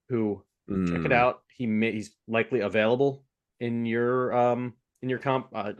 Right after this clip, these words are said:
Speaker 1: would highly
Speaker 2: Highly
Speaker 1: suggest it.
Speaker 2: recommend. Yeah. Give that a glance.
Speaker 1: Actually, I'm gonna go f-, sort that. I was wondering about that, and I'm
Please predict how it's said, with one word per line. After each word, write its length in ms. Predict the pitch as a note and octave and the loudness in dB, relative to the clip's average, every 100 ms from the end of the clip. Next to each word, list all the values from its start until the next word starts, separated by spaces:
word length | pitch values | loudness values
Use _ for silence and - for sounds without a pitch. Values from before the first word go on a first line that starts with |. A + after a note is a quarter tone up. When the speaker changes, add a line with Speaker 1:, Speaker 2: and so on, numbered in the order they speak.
| C#3+ | -10
Speaker 1:
would 220 | A#2+ F2+ - _ _ _ - | -10 -10 -14 _ _ _ -4
highly 240 | G#2+ G2 | -2 -2
Speaker 2:
Highly 100 | F#2 _ _ _ _ _ _ _ _ _ _ _ _ _ _ _ | -4 _ _ _ _ _ _ _ _ _ _ _ _ _ _ _
Speaker 1:
suggest 400 | - G#2+ - G2+ | -10 -2 2 4
it. 60 | D#2 | 2
Speaker 2:
recommend. 500 | - D2 C#2 C2+ C#2 - | 0 -6 -8 -8 -12 -10
Yeah. 280 | - D2+ C#2 - _ _ | -4 -2 -2 -8 _ _
Give 160 | F#3+ G3 | -4 -2
that 220 | E3 C#3+ | -2 -2
a 60 | F#2+ | -4
glance. 680 | - C#2+ C#2+ - - - - - | -4 -4 -6 -12 -14 -18 -20 -10
Speaker 1:
Actually, 300 | B2 C3 A2+ | -8 -6 -2
I'm 60 | A2 | 0
gonna 120 | A#2 | 0
go 80 | G#2 | 0
f-, 200 | G#2 - - | -2 -8 -18
sort 260 | - B2+ - | -2 0 2
that. 160 | G#2 | 4
I 80 | G#2 | 4
was 140 | G#2+ | 2
wondering 280 | G#2+ C3+ B2+ | 2 2 2
about 200 | A#2+ A#2 | 4 2
that, 200 | A#2 A2+ | 4 0
and 180 | A2 G#2+ | 0 -4
I'm 260 | G2+ G#2 | -4 -4